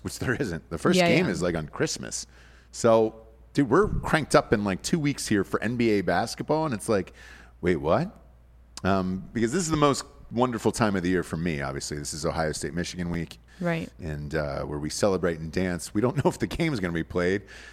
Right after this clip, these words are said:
Speaker 1: Therefore, I, I'm not really sure what to say. We'll talk about it this afternoon, which will be live with you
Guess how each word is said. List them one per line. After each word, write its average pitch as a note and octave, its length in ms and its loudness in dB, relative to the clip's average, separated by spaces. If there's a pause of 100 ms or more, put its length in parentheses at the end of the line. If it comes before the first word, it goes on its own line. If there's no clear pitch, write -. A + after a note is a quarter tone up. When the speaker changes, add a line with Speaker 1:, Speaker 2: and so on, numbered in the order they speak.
(120)
Speaker 1:
Therefore, D3 480 4
I, D#3 140 2 (260)
I'm C#2+ 120 -12
not F#2+ 180 -2
really D#3+ 200 2
sure G#3+ 240 2
what F2+ 160 -2
to - 80 -6
say. G#2 240 2
We'll B2 120 -2
talk B2 240 0
about A#2 220 2
it G2+ 40 -12
this G2+ 180 -2
afternoon, A#2+ 580 2
which G#2+ 200 -2
will A2 80 0
be G2 120 0
live G#2 340 4
with G2 200 -2
you D2+ 240 -4